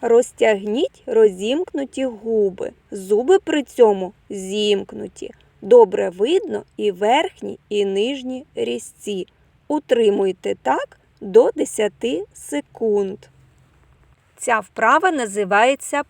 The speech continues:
посмішка. А тепер вправа хоботок. Витягніть губи вперед, зуби зімкнуті.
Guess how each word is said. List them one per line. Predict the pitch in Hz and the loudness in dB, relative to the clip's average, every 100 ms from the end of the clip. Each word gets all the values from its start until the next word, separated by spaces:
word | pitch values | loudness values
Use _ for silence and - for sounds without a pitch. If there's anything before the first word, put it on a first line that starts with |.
| _ | _
посмішка. | - 285 226 190 - 190 185 - - - 190 190 _ _ _ _ _ - - - _ _ _ _ _ _ _ _ _ - | -4 2 2 0 -8 -10 -10 -12 -12 -8 -8 -10 _ _ _ _ _ -20 -20 -20 _ _ _ _ _ _ _ _ _ -4
А | 226 | -4
тепер | 226 208 208 | -2 -4 -4
вправа | - - 254 415 | -4 0 2 2
хоботок. | 466 - 202 247 - 330 254 254 - - _ _ _ _ _ _ _ _ _ _ _ _ _ _ _ _ _ _ _ - | -4 -6 0 0 0 0 2 2 -2 -20 _ _ _ _ _ _ _ _ _ _ _ _ _ _ _ _ _ _ _ -16
Витягніть | 196 233 285 240 208 196 185 190 185 | -4 0 0 0 0 0 -2 -8 -8
губи | 180 208 233 196 190 | -8 -6 -6 -2 -2
вперед, | - - 196 190 196 285 - - - | -2 0 2 2 0 0 -6 -18 -16
зуби | 214 180 196 190 196 294 403 _ _ 233 | -14 -6 -4 -4 0 0 0 _ _ -12
зімкнуті. | 202 240 254 196 196 208 202 185 202 196 | -8 -2 0 0 -2 -4 -6 -6 -6 -6